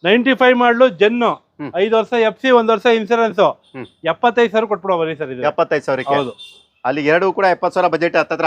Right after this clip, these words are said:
Speaker 1: ಏಟ್ ಹಂಡ್ರೆಡ್ ತಗೊಳ್ಳಿ, ಜೆನ್ ತಗೊಳ್ಳಿ, ಆಫರು.
Speaker 2: ಹ್ಮ್.
Speaker 1: ಐದು ಪೂಜೆ ಆಫರ್, ಎಪ್ಪತ್ತೈದು with transfer.
Speaker 2: ಹ್ಮ್.
Speaker 1: ಎಪ್ಪತ್ತೈದು with transfer ಕೊಡ್ತೀನಿ, ಹೋಗಿ ಸರ್.
Speaker 2: ಓಕೆ, ಜೆನ್ ಬೇಕಾ, ಏಟ್ ಹಂಡ್ರೆಡ್ ಬೇಕಾ? So ನಿಮ್ಗೆ ಯಾವ್ದು ಬೇಕು, ಡಿಸೈಡ್ ಮಾಡ್ಕೊಳ್ಳಿ.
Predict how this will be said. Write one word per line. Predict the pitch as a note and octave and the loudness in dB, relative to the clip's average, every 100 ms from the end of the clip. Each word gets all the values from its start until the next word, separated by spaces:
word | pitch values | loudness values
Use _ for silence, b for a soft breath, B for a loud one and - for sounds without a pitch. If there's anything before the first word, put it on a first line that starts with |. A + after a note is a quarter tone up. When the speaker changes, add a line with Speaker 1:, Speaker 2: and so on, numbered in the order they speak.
| C3+ | 2
Speaker 1:
ಏಟ್ | D#3+ G#3 G#3+ | 2 2 4
ಹಂಡ್ರೆಡ್ | A#3 A#3 | 2 2
ತಗೊಳ್ಳಿ, | A#3 A3+ B3+ | 2 4 4
ಜೆನ್ | G#3 A3 G#3 | 4 0 2
ತಗೊಳ್ಳಿ, | A3+ G#3+ F3 | 2 4 4
ಆಫರು. | F#3 A3 A3 E3+ | 4 4 2 2
Speaker 2:
ಹ್ಮ್. | B2 _ - F#3+ | -4 _ -8 -8
Speaker 1:
ಐದು | G3+ | -4
ಪೂಜೆ | A#3 A3 | -2 2
ಆಫರ್, | G#3 F#3 F#3 | 2 0 0
ಎಪ್ಪತ್ತೈದು | F3+ F3+ A#3 A#3 A#3 | 0 2 2 2 -2
with | A3+ G#3+ | -2 -2
transfer. | A#3 A3 A3+ G#3 A3 F3 | -4 0 0 2 2 2
Speaker 2:
ಹ್ಮ್. | A#2+ _ C3+ A2 _ | -2 _ -18 -18 _
Speaker 1:
ಎಪ್ಪತ್ತೈದು | F3 F3 A#3 A#3 A#3 B3 | -4 -2 -2 0 0 0
with | A3+ | 0
transfer | A#3 G#3+ A3 A#3 | 0 0 0 0
ಕೊಡ್ತೀನಿ, | G#3 G3+ G3 | -2 0 2
ಹೋಗಿ | G3 | 2
ಸರ್. | E3 G#2+ _ - | 0 -4 _ -12
Speaker 2:
ಓಕೆ, | A2+ G2+ G#2 G#2 | -12 -12 -18 -10
ಜೆನ್ | D3+ E3 | -8 -6
ಬೇಕಾ, | F3 | -4
ಏಟ್ | E3 D#3+ | -4 -4
ಹಂಡ್ರೆಡ್ | D#3 D#3 | -6 -6
ಬೇಕಾ? | C#3+ D3+ G3+ | -6 -6 -6
So | - | -8
ನಿಮ್ಗೆ | D3 D3 | -12 -4
ಯಾವ್ದು | C#3 D#3+ | -2 -2
ಬೇಕು, | D3+ | -6
ಡಿಸೈಡ್ | C3 C3 D3 | -10 -8 -8
ಮಾಡ್ಕೊಳ್ಳಿ. | C3+ C#3 F3+ - | -6 -6 -6 -8